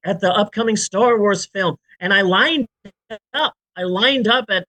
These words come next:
Toys R Us to see the new toys, and I remember so many of the toys were about the pilot of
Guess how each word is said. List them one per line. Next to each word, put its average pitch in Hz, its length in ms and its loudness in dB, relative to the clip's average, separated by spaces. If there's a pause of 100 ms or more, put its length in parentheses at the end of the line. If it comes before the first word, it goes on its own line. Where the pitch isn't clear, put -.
(120)
Toys 233 280 0
R 226 120 2
Us 233 180 -2
to 190 120 -12
see 220 200 -2
the 233 100 -2
new 226 140 0
toys, 214 400 -2
and 190 140 -2
I 196 40 2
remember 214 380 2
so 254 400 -2
many 294 300 -2
of 254 100 -4
the 254 120 -2
toys 254 440 0
were 196 240 0
about 202 600 0 (1800)
the 131 340 -2 (300)
pilot 277 600 4
of 190 200 2